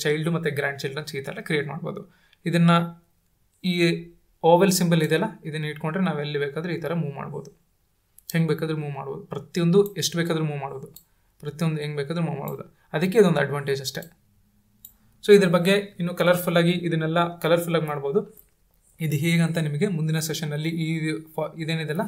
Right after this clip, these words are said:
ಸ್ಟ್ಯಾಂಡರ್ಡ್ ಟೂಲ್ ಬಾರ್ ಎಕ್ಸ್ಪ್ಲೇನ್ ಮಾಡ್ತಾ, so ಕೆಲ-, ಈ ಫೀಚರ್ಸ್‌ನ ಎಕ್ಸ್ಪ್ಲೇನ್ ಮಾಡ್ತಾ ಒಂದೊಂದು ಬೇರೆ ಬೇರೆ ತರಹದ ಒಂದು ಉದಾಹರಣೆನ ತಗೊಂಡು ನಿಮಗೆ ಎಕ್ಸ್ಪ್ಲೇನ್ ಮಾಡ್ತೀನಿ. So ಇವತ್ತು ಹೇಳ್ಕೊಟ್ಟಿರೋದು ಇಂಟ್ರೊಡಕ್ಷನ್ ಬಗ್ಗೆ ದಯವಿಟ್ಟು ಒಂದ್ಸಲ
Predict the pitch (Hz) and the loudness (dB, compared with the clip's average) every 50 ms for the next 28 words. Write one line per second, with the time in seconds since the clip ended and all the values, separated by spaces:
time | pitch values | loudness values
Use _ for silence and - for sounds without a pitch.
0 | - - - 160 160 165 170 170 170 170 170 165 151 160 156 170 170 170 - - | -6 -8 -4 -2 -2 0 0 0 0 0 -2 0 0 0 0 -2 -4 -6 -8 -6
1 | - 165 160 156 151 143 139 135 - 233 262 - - - - - - _ _ _ | -4 -4 -2 -2 -2 -6 -6 -2 -2 -4 -4 -4 -14 -20 -20 -20 -20 _ _ _
2 | _ - - 196 190 - 190 175 170 170 185 175 170 - 196 196 190 226 214 - | _ -4 -2 -2 0 2 0 0 0 0 0 -2 0 2 2 2 4 4 4 4
3 | - 214 208 190 196 - - 190 185 180 175 170 - - - 180 170 170 170 175 | 4 2 2 2 0 0 0 0 2 2 0 0 0 0 0 2 2 2 2 2
4 | 175 170 170 170 175 170 151 135 165 175 180 185 170 175 180 180 175 175 175 165 | 0 0 -2 -2 -4 -4 -4 -4 -2 -2 0 0 -2 -2 -2 -2 -2 -2 -4 -2
5 | 156 160 156 160 160 156 156 151 156 156 - _ - - 160 151 175 170 165 165 | -2 -4 -4 -4 -4 -4 -4 -4 -6 -8 -10 _ -6 -4 0 2 2 2 2 0
6 | 160 165 165 156 156 151 151 147 147 151 156 151 147 147 139 131 123 - - 165 | 0 -2 -2 -6 -4 -4 -4 -4 -2 -4 -6 -6 -6 -10 -10 -10 -12 -10 -8 -8
7 | 156 147 143 131 - - 147 185 - - - - _ _ _ _ _ _ _ _ | -8 -8 -8 -10 -10 -6 -4 -4 -4 -6 -8 -16 _ _ _ _ _ _ _ _
8 | - - 208 208 202 - - - 190 180 214 208 - 220 196 180 185 180 170 185 | 4 6 6 6 6 4 -6 -4 0 0 0 0 2 2 2 2 2 0 -2 -4
9 | 175 180 175 170 170 170 165 156 - - 160 156 165 160 160 160 - 165 151 147 | -4 -2 0 0 0 0 -2 -2 -2 -4 -4 -2 -2 -2 -2 -2 -4 -6 -4 -4
10 | 147 151 185 165 151 147 147 151 151 156 143 143 156 170 170 - 175 180 | -4 -2 -2 0 0 0 -2 -4 -6 -6 -6 -4 -4 -4 -4 -4 -2 -4